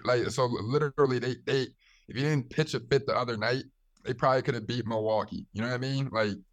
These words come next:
they messed up on the last play, but he's five for twenty. He hasn't even started to shoot well yet. Now, I don't know how it's gonna fare well versus, like, the Stars, but I think when it's coming down to it,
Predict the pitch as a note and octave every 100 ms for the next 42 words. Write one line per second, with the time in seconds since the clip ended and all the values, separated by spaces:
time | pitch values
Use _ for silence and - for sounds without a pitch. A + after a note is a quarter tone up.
0 | _ - B2+ C3+ C3 A#2+ C3 A#2+ A#2+ A2+
1 | A#2+ A#2 - B2+ A#2 G#2 B2+ - - B2+
2 | B2+ A#2+ - B2 B2 A#2+ C#3 C#3 B2 B2+
3 | B2 - A#2+ A#2+ - - - A#2+ A2 A2
4 | G#2 F#2 D#2+ - _ _ _ - A#2+ B2
5 | A2+ A#2+ C#3+ C#3 C#3+ C3+ C3 B2+ A#2+ A#2+
6 | C3 B2+ B2 B2 A#2+ A#2+ A#2 A2+ F2+ G2+
7 | - A#2 B2 C3+ D#3 A#2 A#2 A#2 C3+ C3
8 | B2+ A#2 - C3+ B2+ A2 A#2 B2 B2 C3
9 | B2+ A#2+